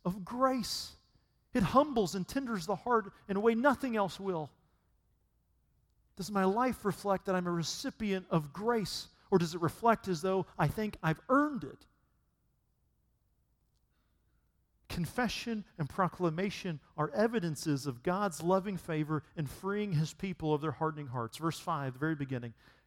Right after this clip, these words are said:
Confessing what? Their inaccurate point of view. Verse five, the very first portion.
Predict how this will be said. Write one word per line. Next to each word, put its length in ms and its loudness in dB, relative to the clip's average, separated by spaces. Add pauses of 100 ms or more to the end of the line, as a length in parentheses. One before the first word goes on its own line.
Confessing 560 0
what? 240 -2 (320)
Their 140 4
inaccurate 720 0
point 240 -4
of 80 -6
view. 320 -8 (680)
Verse 220 2
five, 280 0
the 40 -14
very 160 6
first 300 -4
portion. 400 -2